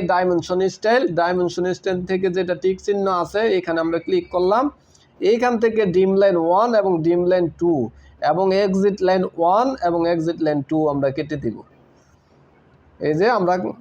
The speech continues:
ইয়া করলাম, কেটে দিলাম, লাইনগুলো নাই। এখন এই লেখাগুলা, এই বাউন্ন ফিট দুই ইঞ্চি, এটা দেখেন একটু রেখার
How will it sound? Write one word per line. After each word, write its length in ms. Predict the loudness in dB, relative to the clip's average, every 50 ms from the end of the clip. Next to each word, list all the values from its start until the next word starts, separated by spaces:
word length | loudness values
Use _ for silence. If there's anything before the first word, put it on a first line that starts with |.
| -18 _ -20 -20 -20 -18 -10 -4 0
ইয়া 120 | 0 0 0 0
করলাম, 300 | 0 2 2 4 4 2 0 -2 -4 -10 -10 -4 -2
কেটে 240 | 0 2 2 2 2 4
দিলাম, 200 | 4 4 4 2 2 2
লাইনগুলো 420 | 2 2 2 2 2 0 0 0 0 0 0
নাই। 160 | -2 -2 -4 -6 -6 -2 0 0
এখন 280 | 2 2 2 2 4 2 0 0 0 2
এই 80 | 4 4 4 4
লেখাগুলা, 600 | 4 2 2 2 0 0 2 2 2 4 4 4 2 0 0 0 0 2
এই 100 | 4 4 4 4
বাউন্ন 260 | 2 2 2 2 0 0 0
ফিট 120 | -2 -2 -2 0
দুই 120 | 0 2 4 4
ইঞ্চি, 180 | 2 2 2 0 0
এটা 100 | 0 0 0 -2
দেখেন 200 | -2 0 0 -2 -2
একটু 200 | -4 -4 -2 -2 0 0 0 -2 -6 -14 -20 _ -20 _ _ _ _ _ -20 -20 -20 -20 -20 -20 -20 _ _ _ _ _ -20 -20 -20 -20 -20 -20 -20 -20 -14 -6 -2 0
রেখার 380 | 2 2 2 2 0 0 0